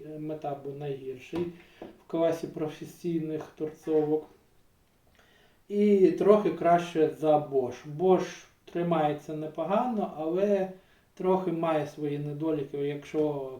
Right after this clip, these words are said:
казати трьохсоту модель, на трьохсотий диск Bosch, то він же кращий. Там,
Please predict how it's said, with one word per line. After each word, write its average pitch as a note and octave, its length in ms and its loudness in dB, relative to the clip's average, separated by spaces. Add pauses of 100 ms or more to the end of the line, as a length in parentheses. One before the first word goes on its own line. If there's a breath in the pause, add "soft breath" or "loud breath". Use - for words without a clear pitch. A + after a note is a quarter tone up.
казати D3 400 -10
трьохсоту E3 640 -6
модель, C3 500 -10 (340)
на D#3+ 240 -10
трьохсотий C#3+ 720 -6 (100)
диск B2 440 -10
Bosch, D#3+ 320 -6 (480 soft breath)
то D3+ 100 -12
він D#3 220 -6
же D3+ 140 -6
кращий. B2 640 -10
Там, B2 260 -20